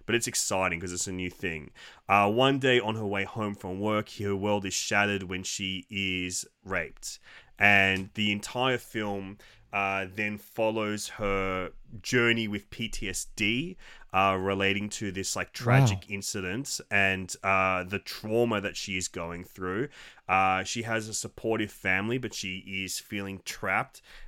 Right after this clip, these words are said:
Speaker 1: and she basically goes on a runaway journey. And, uh, she can only remember her perpetrator, her assaulter,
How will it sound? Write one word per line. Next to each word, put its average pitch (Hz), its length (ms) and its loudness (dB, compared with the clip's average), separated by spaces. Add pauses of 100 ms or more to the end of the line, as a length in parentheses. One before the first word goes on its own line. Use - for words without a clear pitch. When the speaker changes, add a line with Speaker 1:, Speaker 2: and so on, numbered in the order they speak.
Speaker 1:
and 101 280 6
she - 160 -4
basically 110 640 0
goes 104 380 2
on 98 120 -4
a 92 80 -2
runaway 92 520 0
journey. 85 560 -6 (260)
And, 92 560 2
uh, 90 520 2
she - 220 -4
can 113 220 -10
only 117 260 0
remember 101 520 -4 (280)
her 104 260 2
perpetrator, 92 1080 -2
her 95 400 -2
assaulter, 101 800 -2